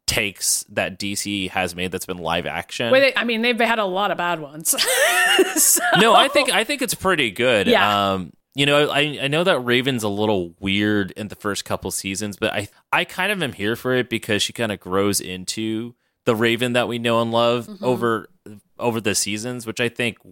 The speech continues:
Speaker 1: works for that character. But yeah, I don't know. I've really enjoyed it, and I've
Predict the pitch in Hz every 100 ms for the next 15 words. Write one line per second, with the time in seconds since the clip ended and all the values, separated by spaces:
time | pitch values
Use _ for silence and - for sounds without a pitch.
0 | 95 92 110 - - 101 92 69 - 87
1 | 92 - 127 131 _ _ _ _ 156 151
2 | 160 135 190 160 117 127 151 185 147 104
3 | 85 90 90 90 - 110 113 113 113